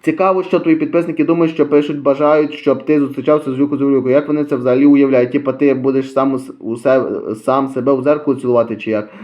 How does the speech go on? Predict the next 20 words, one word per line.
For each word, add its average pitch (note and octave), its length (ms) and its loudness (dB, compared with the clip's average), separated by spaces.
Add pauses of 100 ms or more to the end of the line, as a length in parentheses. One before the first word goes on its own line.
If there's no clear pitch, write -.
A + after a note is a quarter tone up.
(480)
До A#2 160 -4
чого D3 240 0
цей D#3+ 160 -6
коментарій C3+ 600 -4
також B2+ 440 -4
не A2+ 100 -8
роз-, A#2 100 -12
настільки E3 480 0
ми D#3 160 2
похожі D#3+ 500 -2
з C3 40 -8
Зюкою, B2+ 320 -6
що A2+ 120 -12
вони E3 120 -2
починають C#3+ 440 -8
ось C3 100 -10
такі D#3+ 380 -2
дурниці C#3+ 600 -4
писати, A#2+ 440 -8
розумієте? C3 540 -6